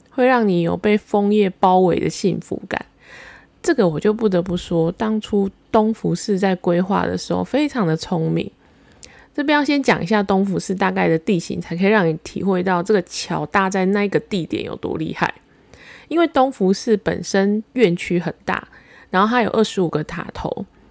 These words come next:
塔头就是一些寺面，寺院里面的高僧过世之后，他门下的弟子们就会在寺院的范围里面再，再盖一些小小的寺院来，来守护或者说是纪念那些高僧。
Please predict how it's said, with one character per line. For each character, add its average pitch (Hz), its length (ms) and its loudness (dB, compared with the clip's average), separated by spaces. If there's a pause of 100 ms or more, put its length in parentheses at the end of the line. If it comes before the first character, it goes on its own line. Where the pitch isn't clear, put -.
(120)
塔 190 200 2
头 196 240 4
就 277 140 0
是 294 120 0
一 277 100 0
些 254 220 4 (380)
寺 - 220 -4
面， 233 320 2
寺 247 240 0
院 226 280 2
里 165 120 -4
面 202 160 2
的 175 120 0 (140)
高 180 240 2
僧 185 240 -2
过 180 240 4
世 175 240 -4
之 156 180 -6
后， - 300 -2 (380)
他 285 120 0
门 214 220 2
下 226 200 2
的 180 60 2
弟 190 240 -4
子 - 220 -10
们 - 180 -8
就 208 140 0
会 220 100 6
在 220 160 2
寺 214 240 -4
院 202 160 4
的 170 140 0
范 185 300 -2
围 92 160 -2
里 - 100 -8
面 190 320 0
再， 202 180 -2 (220)
再 226 120 2
盖 214 220 2
一 196 80 4
些 202 160 2
小 165 220 -2
小 - 180 -2
的 - 120 -4
寺 - 260 -4
院 170 220 2
来， 165 200 -2 (340)
来 165 280 2
守 180 320 0
护 196 240 2
或 208 160 4
者 165 80 -2
说 202 240 0
是 202 100 0
纪 196 280 -4
念 180 180 0
那 170 100 0
些 170 140 -2
高 170 300 -2
僧。 - 340 -6